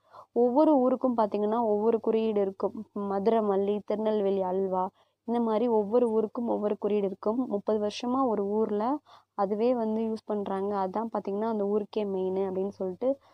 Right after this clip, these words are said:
கவர்மெண்ட் அவங்களோட மைண்டுக்கு கொண்டு வந்து, அம், இந்த மாதிரி இந்த ஊருக்கு இதான் குறியீடுன்னு சொல்லிட்டு பேப்பர்லலாம் பாத்தீங்கன்னா விளம்பரப்படுத்துவாங்க. ஒரு ஊருக்கு ஒண்ணு தான் குறியீடு.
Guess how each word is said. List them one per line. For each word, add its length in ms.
கவர்மெண்ட் 500
அவங்களோட 1120
மைண்டுக்கு 340
கொண்டு 320
வந்து, 420
அம், 420
இந்த 220
மாதிரி 440
இந்த 240
ஊருக்கு 300
இதான் 300
குறியீடுன்னு 380
சொல்லிட்டு 760
பேப்பர்லலாம் 580
பாத்தீங்கன்னா 800
விளம்பரப்படுத்துவாங்க. 1040
ஒரு 360
ஊருக்கு 720
ஒண்ணு 140
தான் 200
குறியீடு. 580